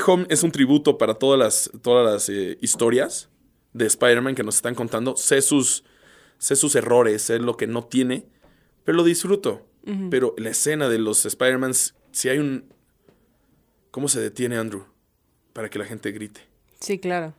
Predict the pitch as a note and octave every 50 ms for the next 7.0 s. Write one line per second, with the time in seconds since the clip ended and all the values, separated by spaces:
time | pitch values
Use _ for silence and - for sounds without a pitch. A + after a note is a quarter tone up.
0 | _ _ _ _ _ _ _ _ - A2+ B2 D3+ E3 E3 D3+ C3 A#2 A2 A#2+ A2+
1 | A#2+ A#2 A2+ G#2+ G#2 G#2 G2+ G2+ - A2+ G#2+ G#2+ G#2 G2 G2 F#2 F2+ G#2 - -
2 | - - - - - - - G#2 G2 - - _ _ _ _ _ _ _ _ _
3 | _ _ _ _ _ _ _ - - A2 G2+ G#2 - G#2 F#2 - A#2+ B2 B2+ A#2+
4 | A#2+ C3 F#3 - - - _ _ _ _ _ _ _ _ _ - D3 D3 - F3
5 | D#3 C#3+ D3+ D3+ C#3+ B2 A2+ A2+ A2+ C#3+ C#3+ D3 C#3+ - A2+ A2 A#2 B2 B2 A#2
6 | - B2+ B2 A#2 A2 - A#2 A2+ A2+ - A2 A2 A2 A2+ A2+ A2+ G#2+ - -